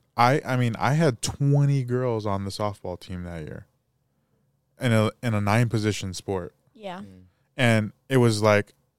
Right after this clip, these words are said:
Speaker 1: I was out there promoting, asking, talking to people. And then, like, this,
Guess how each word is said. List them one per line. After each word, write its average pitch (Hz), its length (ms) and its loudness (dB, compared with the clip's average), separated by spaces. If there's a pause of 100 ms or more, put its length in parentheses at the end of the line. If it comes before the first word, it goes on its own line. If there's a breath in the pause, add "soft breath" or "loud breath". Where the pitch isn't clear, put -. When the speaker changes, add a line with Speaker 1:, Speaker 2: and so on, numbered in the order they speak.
Speaker 1:
I 113 140 4
was 117 160 2
out 104 220 2
there 101 160 0
promoting, 104 600 0
asking, 95 600 -6
talking 95 360 -6
to 92 60 -6
people. 90 520 -10 (760)
And 113 180 4
then, 107 260 4
like, 98 380 2 (1120)
this, 110 380 -4